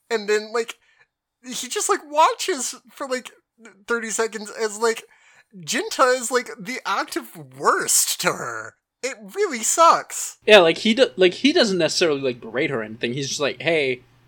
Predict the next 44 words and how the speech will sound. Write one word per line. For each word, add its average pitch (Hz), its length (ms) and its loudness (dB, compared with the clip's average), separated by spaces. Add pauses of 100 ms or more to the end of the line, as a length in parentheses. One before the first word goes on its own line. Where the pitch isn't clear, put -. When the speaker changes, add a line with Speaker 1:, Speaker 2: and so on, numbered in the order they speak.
(400)
Speaker 2:
you 131 200 -12
gave 143 240 2
them 135 100 -6
the 127 100 -4
wrong 117 160 -2
merchandise." 107 600 -8 (300)
But 147 100 -2
then, 175 240 4
like, 143 340 2
Jinta 175 320 2
goes 131 220 0
off 117 320 -2 (100)
being 131 300 -8
Jinta 117 400 -6
for 120 340 -6 (480)
presumably 131 1400 -4
comedy 127 520 -4
reasons, 117 600 -8
but 107 320 -6 (340)
it's - 160 -4
just, - 160 6
like, 156 280 6 (240)
him 156 240 0
tugging 151 320 0
on 135 100 0
her 123 140 -2
hair 127 240 0
or 113 120 -4
whatever, 110 380 -6 (480)
and, 135 240 4
and 127 240 0
just - 160 -6
calling 143 280 0
her 139 80 0
Speaker 1:
Being, 127 100 -2
like, 170 60 -2
Speaker 2:
stupid. 117 280 0
Speaker 1:
terrible. 131 380 -4
Speaker 2:
And 107 100 -12
it's 127 140 -6
like, 143 180 0
"Oh, 190 220 8
wow, 123 500 2
I'm, 151 320 0